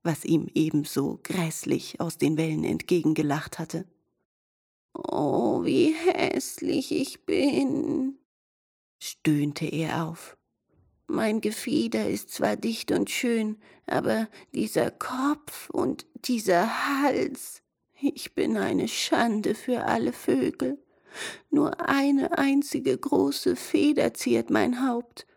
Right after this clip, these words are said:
und spärliche kleine Federchen bedecken meinen Hals."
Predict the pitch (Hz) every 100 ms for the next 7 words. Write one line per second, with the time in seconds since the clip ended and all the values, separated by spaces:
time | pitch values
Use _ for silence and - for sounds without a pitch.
0 | _ _ - 240 226 - _ - - -
1 | 220 240 254 226 226 - - - 226 240
2 | 233 226 - 233 233 226 220 226 220 -
3 | - - 226 - 220 - - - 247 -
4 | - - - - - - - -